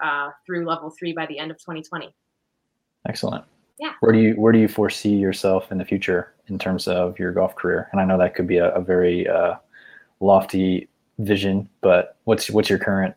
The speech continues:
Speaker 2: idea?
Speaker 1: Yeah, that's a great question, um, especially because I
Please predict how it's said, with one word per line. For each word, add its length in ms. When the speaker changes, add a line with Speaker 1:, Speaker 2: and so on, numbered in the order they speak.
Speaker 2:
idea? 400
Speaker 1:
Yeah, 200
that's 220
a 40
great 300
question, 500
um, 220
especially 360
because 300
I 240